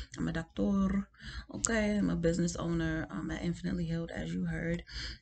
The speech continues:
and I also keep up with myself. I like to keep up with my own private relationship with God,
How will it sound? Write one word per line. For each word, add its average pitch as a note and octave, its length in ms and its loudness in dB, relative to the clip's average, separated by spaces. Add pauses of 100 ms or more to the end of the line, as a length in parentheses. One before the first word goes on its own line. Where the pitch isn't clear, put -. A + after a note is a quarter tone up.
(140)
and F3 600 0
I F3 80 -2
also F3+ 340 0
keep F3 240 -4
up E3+ 160 -4
with E3 140 -6
myself. E3+ 480 -2
I E3+ 60 -6
like E3+ 180 -6
to F3 80 -8
keep - 260 -8
up E3+ 160 -2
with E3+ 360 -4
my E3+ 260 -2
own E3+ 300 0
private E3+ 380 -2
relationship F#3 600 -2
with F#3+ 160 -6
God, F#3+ 380 0